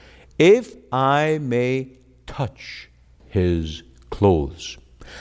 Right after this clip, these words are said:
And the Lord asked the question in public, "Who touched me?" And so this power was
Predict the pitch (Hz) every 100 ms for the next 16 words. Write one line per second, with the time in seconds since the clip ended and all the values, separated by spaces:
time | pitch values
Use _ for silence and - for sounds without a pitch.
0 | - - 131 139 226 262 202 254 - -
1 | 143 147 120 127 110 98 139 147 147 -
2 | - - 262 269 277 247 - - 285 269
3 | - - 196 147 98 - - - _ _
4 | _ - _ _ _ - 104 101 156 160
5 | 269 - - 165 160 160 160 160 131 135
6 | 135 135 135 117